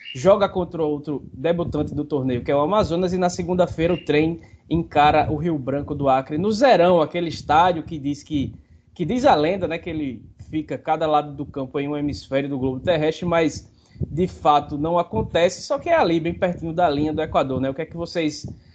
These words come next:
acham desse grupo A um que começa no domingo?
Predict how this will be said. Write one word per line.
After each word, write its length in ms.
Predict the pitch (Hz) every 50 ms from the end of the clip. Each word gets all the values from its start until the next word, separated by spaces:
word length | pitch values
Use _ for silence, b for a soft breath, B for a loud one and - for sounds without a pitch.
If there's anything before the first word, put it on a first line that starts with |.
| B B B B -
acham 500 | - 156 170 175 170 - 180 156 143 135
desse 380 | 139 160 160 160 - 170 156
grupo 500 | 143 143 143 165 180 180 - 156 151 - - _ - - - _ _ _
A 220 | _ 185 202 185 165
um 220 | 160 175 180 175
que 120 | - - 151
começa 440 | - 147 156 147 151 151 147 - 151
no 120 | 143 151 160
domingo? 520 | 160 151 139 143 139 127 110 98 - -